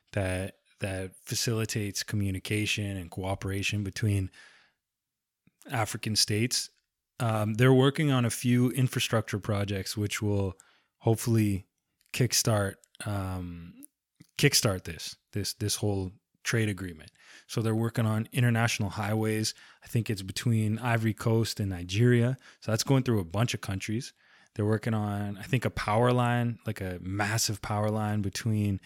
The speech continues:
Tanzania and Kenya, I believe, and a bridge between Brazzaville and Kinshasa. These, I think these have potential, and I'm hoping that, uh, that, that they can bring some of these countries that really need,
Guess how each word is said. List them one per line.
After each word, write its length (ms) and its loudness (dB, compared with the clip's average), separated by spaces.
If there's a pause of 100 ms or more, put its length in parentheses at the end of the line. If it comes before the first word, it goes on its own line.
(320)
Tanzania 580 4
and 120 -2
Kenya, 500 2 (680)
I 60 -4
believe, 540 2 (320)
and 320 0
a 40 -2
bridge 440 2
between 520 0
Brazzaville 760 2
and 140 -6
Kinshasa. 720 -2 (1900)
These, 300 0
I 80 0
think 200 4
these 160 4
have 160 2
potential, 540 -2 (120)
and 460 0 (260)
I'm 140 -2
hoping 380 0
that, 360 -2
uh, 260 -2 (320)
that, 320 -4
that 160 -2
they 100 0
can 160 0
bring 260 0
some 220 -2
of 60 -6
these 140 -2
countries 500 -4
that 300 -8
really 280 0
need, 400 4